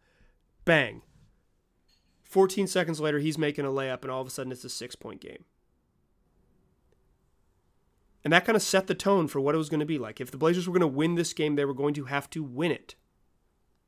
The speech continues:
And instead, over the final four minutes, they got the game taken from them. And they got it taken from them quite literally in the closing seconds when Andre Iguodala stole the ball from Damian Lillard, stripped him.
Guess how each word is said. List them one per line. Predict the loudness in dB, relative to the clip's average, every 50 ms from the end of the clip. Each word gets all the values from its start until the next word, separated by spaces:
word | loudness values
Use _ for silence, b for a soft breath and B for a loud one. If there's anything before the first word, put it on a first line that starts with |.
| _ _ _ _ _ _ _ _ _ _ _ _ _ _ _ _ _ _ _ _ _ _ _ _ _ _ _ _ _ _ _ _ _ _ _
And | -2 -2 -2
instead, | -2 0 2 2 4 4
over | 4 2
the | 0 -2
final | 0 0 0 0 0
four | -2 -2 -2 0
minutes, | 0 0 -2 -4 -4 -6
they | -6 -4
got | -4 -4 -4
the | -4
game | -4 -4 -6
taken | -6 -6 -4 -4 -4 -4 -6
from | -8 -10 -12 -12
them. | -12 -14 -16 _ _ _ _ _ _ _ _ _ _ _ _ _ _ _ _ _ _ _ _ _ _ _ 4
And | 6 6
they | 8
got | 8 6 6
it | 4
taken | 4 2 2 4 4
from | 4 4 4
them | 4 0 -4 -8 _ _ _ -10 -2
quite | 6 8 8 8 8
literally | 8 10 10 10 12 10 8 6 6 6
in | 6
the | 4
closing | 4 4 4 4 4 4 2
seconds | 4 4 2 2 2 0 -2 -2 -2
when | 0 2 2
Andre | 2 4 4 2 2
Iguodala | 2 2 2 4 4 6 6 4 2 0 -4 b b b b b b b b -12
stole | -2 4 6 6 6
the | 6
ball | 4 4 2 2
from | 2 0 0
Damian | 2 2 2 2 2
Lillard, | 2 0 0 -2 -4 -8
stripped | -2 2 2 2 2 0
him. | -6 -10 -10